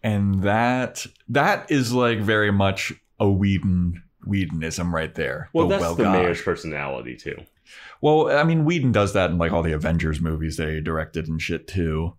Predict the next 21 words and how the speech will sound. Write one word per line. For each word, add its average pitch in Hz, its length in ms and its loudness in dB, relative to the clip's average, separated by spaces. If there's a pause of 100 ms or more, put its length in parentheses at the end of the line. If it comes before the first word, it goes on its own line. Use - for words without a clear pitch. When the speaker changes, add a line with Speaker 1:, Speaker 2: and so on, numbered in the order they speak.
Speaker 1:
Like, 98 200 0
th-, 131 240 -6
there's 151 220 2
Speaker 2:
They - 40 -2
Speaker 1:
some 143 140 2
Speaker 2:
do. 127 40 2
Speaker 1:
of 113 60 0
that 107 200 0
stuff. 85 360 -4
Speaker 2:
Yeah. - 180 -4 (500)
Speaker 1:
But 98 480 0 (400)
the 90 240 0 (160)
"Well, 104 180 0
gosh" 120 720 -4 (1200)
was, 92 560 0 (340)
that's 107 440 2 (360)
peak 165 320 -4
silliness. 113 800 0
Speaker 2:
Yeah. 78 300 -8 (260)
Speaker 1:
Peak, 151 420 -4
like, 107 580 2